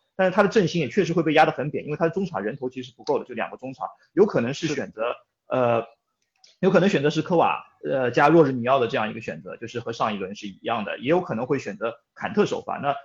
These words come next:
Speaker 1: 他其实主要就，就主要就是三个人选，三个人选里面，呃，做一些排列组合。当然我们也看到这个赛季，呃，坎特好像被安排为一个后手的这种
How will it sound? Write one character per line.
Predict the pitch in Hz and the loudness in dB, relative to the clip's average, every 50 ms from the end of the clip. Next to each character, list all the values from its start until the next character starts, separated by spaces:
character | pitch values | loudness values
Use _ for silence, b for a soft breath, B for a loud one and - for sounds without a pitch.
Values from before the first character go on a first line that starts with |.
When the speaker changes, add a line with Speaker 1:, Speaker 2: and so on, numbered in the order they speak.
| _ _ _ | _ _ _
Speaker 1:
他 | - 175 | 0 2
其 | 175 - 170 | 2 2 2
实 | 170 185 | 2 0
主 | 175 - - 131 117 117 | 0 -4 -6 -4 0 2
要 | 160 196 190 | 4 4 4
就， | 143 147 | 4 2
就 | 131 - - 156 147 | -2 -2 -2 -2 -2
主 | 120 117 120 123 | -2 0 0 2
要 | 135 | 2
就 | 165 170 | 2 2
是 | 160 135 127 | 0 -2 -4
三 | 120 139 139 | -4 -4 -2
个 | 139 123 | -2 -2
人 | 101 95 117 | -4 -4 -6
选， | 110 - 90 - | -8 -10 -12 -8
三 | - 156 160 | -4 -2 0
个 | 151 139 | 0 0
人 | 127 139 | 0 0
选 | 139 143 131 | 0 -2 -2
里 | 123 107 | -2 -4
面， | 101 107 107 107 104 - _ _ _ _ _ | -4 -4 -6 -6 -6 -8 _ _ _ _ _
呃， | - 113 117 107 | -8 -6 -6 -6
做 | - - 143 127 | -4 -2 -4 -2
一 | |
些 | 123 135 127 | -2 -4 -6
排 | - - 110 | -6 -6 -4
列 | 139 131 | -4 -4
组 | - _ _ _ _ | -6 _ _ _ _
合。 | - - - - | -16 -16 -10 -6
当 | 131 127 | -6 -4
然 | 131 131 | -2 -2
我 | 120 107 | -2 -2
们 | 104 123 | -2 -2
也 | 131 120 | -4 -4
看 | - - 151 | -4 -2 -2
到 | 127 120 | -2 -2
这 | 120 156 | -2 -2
个 | 135 | -4
赛 | 123 - 156 135 127 | 0 2 2 2 2
季， | - - 131 120 - b b b b b b b - | 0 -4 -10 -12 -12 b b b b b b b -4
呃， | - 113 110 110 107 107 107 104 104 101 95 95 95 87 - 87 - _ | 0 2 4 4 4 4 2 2 0 0 0 0 -2 -4 -6 -8 -12 _
坎 | - - 110 - | -6 -4 -4 0
特 | 110 214 208 156 | 4 4 6 6
好 | - 110 110 | 4 2 2
像 | - 160 151 131 117 - - _ _ | 2 2 2 0 0 -4 -10 _ _
被 | - 160 | 4 4
安 | 143 - 160 185 170 | 6 4 2 0 0
排 | - 147 113 127 | 2 2 2 4
为 | 135 127 117 120 127 | 4 2 2 0 -2
一 | 131 | -2
个 | 123 139 139 | -2 -2 2
后 | - 262 220 | 4 4 4
手 | 165 - 110 90 | 4 2 -2 -4
的 | 90 - - | -6 -6 -8
这 | - 131 | -8 -10
种 | 101 104 - - | -10 -10 -10 -12